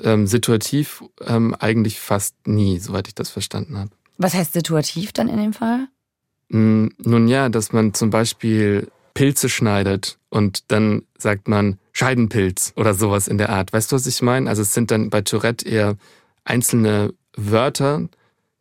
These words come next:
Speaker 1: die man immer wieder hat. Und man weiß auch, Chantal hat mir das zum Beispiel erzählt,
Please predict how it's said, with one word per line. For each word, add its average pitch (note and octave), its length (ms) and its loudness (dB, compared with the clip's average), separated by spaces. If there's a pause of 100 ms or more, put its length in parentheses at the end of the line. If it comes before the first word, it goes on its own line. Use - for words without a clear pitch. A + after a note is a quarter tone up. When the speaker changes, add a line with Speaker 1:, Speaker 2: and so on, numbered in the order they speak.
(100)
Speaker 1:
die A2 100 2
man G#2 380 4
immer B2 300 2
wieder A2 200 2
hat. A#2 180 -2
Und G#2+ 100 -2
man A2 140 0
weiß A#2 300 0
auch, A2 340 -4 (140)
Chantal A2 360 -2
hat B2 120 -2
mir A2+ 80 2
das A2 120 -2
zum G#2+ 120 -2
Beispiel A2 280 -2
erzählt, A2+ 420 -2